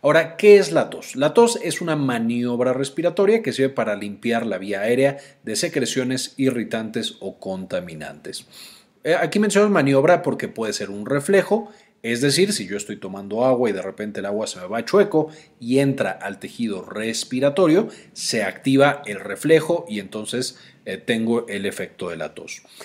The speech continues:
Sin embargo, no es solo un reflejo, porque yo de manera consciente puedo activar la tos de esta manera. <coughs>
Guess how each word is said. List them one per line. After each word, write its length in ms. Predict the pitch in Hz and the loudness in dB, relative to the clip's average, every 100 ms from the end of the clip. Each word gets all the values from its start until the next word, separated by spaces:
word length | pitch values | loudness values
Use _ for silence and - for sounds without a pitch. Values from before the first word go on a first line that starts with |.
| - | -14
Sin 300 | - 185 214 | -4 2 4
embargo, 340 | 202 156 160 160 | 6 6 6 2
no 80 | |
es 120 | 160 - | -2 2
solo 220 | 175 180 | 4 4
un 100 | 180 | 4
reflejo, 440 | 185 208 269 160 | 4 6 6 6
porque 240 | 110 104 110 | -4 -6 -2
yo 240 | 135 - 110 | -2 -2 -10
de 100 | 101 | -10
manera 380 | 101 113 127 - | -8 -4 -4 -6
consciente 640 | 101 95 - 127 120 151 | -14 -8 -2 0 0 -4
puedo 380 | - 104 101 110 | -4 -4 -2 -4
activar 460 | 110 - 85 85 | -6 -12 -12 -8
la 140 | 101 117 | -6 2
tos 320 | 214 214 - | 2 2 -4
de 80 | 87 | -12
esta 180 | - 135 | -10 0
manera. 460 | 190 165 - - - | 4 4 2 -12 -6
<coughs> 340 | - - _ | -6 -6 _